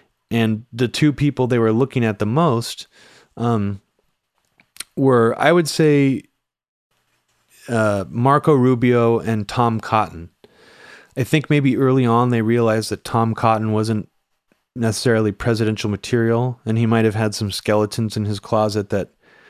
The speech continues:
would come out quicker than some of Marco Rubio's skeletons. And by skeletons, I mean there's a lot of good information out there that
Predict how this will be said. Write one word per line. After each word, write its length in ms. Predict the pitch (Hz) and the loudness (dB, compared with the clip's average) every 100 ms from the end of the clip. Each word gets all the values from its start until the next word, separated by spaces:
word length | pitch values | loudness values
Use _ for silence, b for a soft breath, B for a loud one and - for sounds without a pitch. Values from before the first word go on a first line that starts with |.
| b b | b b
would 180 | 107 | -8
come 240 | - 127 110 | -4 -4 0
out 240 | 101 107 | 0 -2
quicker 360 | - 113 101 117 | -2 -2 0 0
than 240 | 104 101 | 0 -2
some 120 | 107 | -2
of 140 | 107 98 | -2 0
Marco 320 | 104 107 110 | 0 0 0
Rubio's 480 | 104 104 104 117 113 | 0 -2 -2 -2 -2
skeletons. 720 | - 113 110 123 120 - - _ B B B B | -4 -4 -4 -6 -8 -8 -16 _ B B B B
And 100 | 117 | 0
by 120 | 120 | 0
skeletons, 600 | - 120 113 107 117 110 | 0 2 2 2 -2 -2
I 100 | 107 | 0
mean 380 | 104 104 101 98 | 0 -2 -2 -6
there's 160 | 113 113 | -2 0
a 80 | 107 | 4
lot 180 | 104 104 | 4 2
of 160 | 98 | 0
good 160 | 107 113 | 0 0
information 640 | 110 - 104 104 104 107 | 0 -2 -2 -2 -4 -4
out 180 | 98 98 | -4 -2
there 240 | 104 101 | -2 -2
that 260 | 101 92 - | -2 -4 -8